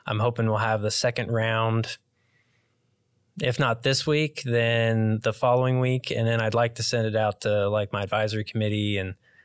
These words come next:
and a few folks to kinda give it a test run to see if they see anything that I haven't seen or think of any other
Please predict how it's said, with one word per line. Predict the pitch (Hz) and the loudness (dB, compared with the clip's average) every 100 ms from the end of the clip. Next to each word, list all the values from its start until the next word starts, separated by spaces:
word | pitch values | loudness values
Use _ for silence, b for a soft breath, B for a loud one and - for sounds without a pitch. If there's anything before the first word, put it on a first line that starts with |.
| b | b
and | 110 | -6
a | 104 | -4
few | - 104 | -2 -2
folks | - 104 101 - | 0 0 0 -4
to | 104 | -4
kinda | 113 104 101 | -2 -2 -2
give | 110 101 | -2 -2
it | |
a | 95 | -4
test | - 104 - | -4 -4 -4
run | 104 101 | -4 -2
to | 98 | -2
see | 113 98 | -2 -4
if | - | -4
they | 104 | -4
see | - 107 | -2 -4
anything | 101 95 98 | -4 -6 -6
that | 92 | -6
I | 95 101 | -6 -6
haven't | 98 92 | -6 -6
seen | - 98 98 | -6 -6 -6
or | 92 90 - B B | -8 -10 -14 B B
think | - 131 127 | -4 -2 0
of | 120 | 0
any | 117 110 | 2 2
other | 107 101 101 | 2 0 -2